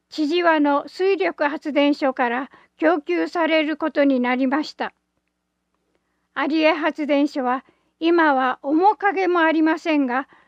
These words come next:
その名残の水路が王子を忍ばせています。写真二枚。殿隅の滝と発電用に水を引くための導水路です。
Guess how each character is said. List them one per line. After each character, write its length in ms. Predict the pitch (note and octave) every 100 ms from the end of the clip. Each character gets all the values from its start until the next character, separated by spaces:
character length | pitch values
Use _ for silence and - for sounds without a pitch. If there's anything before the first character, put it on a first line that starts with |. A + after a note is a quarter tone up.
| _
そ 220 | _ G4 F#4+
の 240 | F4 D4+
名 180 | C#4 D4+
残 320 | E4 F4+ F4+
の 140 | D#4+ D#4+
水 220 | F4+ E4+
路 180 | C#4 B3
が 240 | B3 A#3+
王 240 | C4+ D4+ E4+
子 180 | D#4+ D#4
を 100 | D#4
忍 300 | D#4 C#4+ C#4+
ば 120 | C#4+
せ 160 | D#4 C#4+
て 200 | C4 B3
い 80 |
ま 160 | A3+ C4
す。 300 | - - _ _ _ _ _ _ _ _ _ _ _ _ _
写 260 | - E4 D#4+
真 420 | - F#4 F#4 F4+
二 140 | E4+
枚。 400 | D#4+ C4 A#3+ C4 F4+ _ _ _ _ _ _ _ _ -
殿 300 | E4 F#4 G4
隅 300 | G4 F#4 F4+
の 160 | F4
滝 320 | E4 E4 -
と 260 | - D#4 C#4+ _ _ _ _ _
発 320 | D4+ - F4+
電 260 | D#4+ F4+ F4+
用 240 | F4 D#4+
に 260 | D4+ D#4 D4+
水 360 | D4 F4+ E4+ G4+
を 160 | E4+
引 80 | D#4
く 160 | - F#4
た 140 | F#4+
め 180 | E4+ D#4
の 280 | C#4 C4 -
導 320 | G#3+ D#4+ F#4
水 280 | - F4+ E4+ D#4+
路 160 | D4+
で 160 | C#4+ C#4+
す。 320 | - -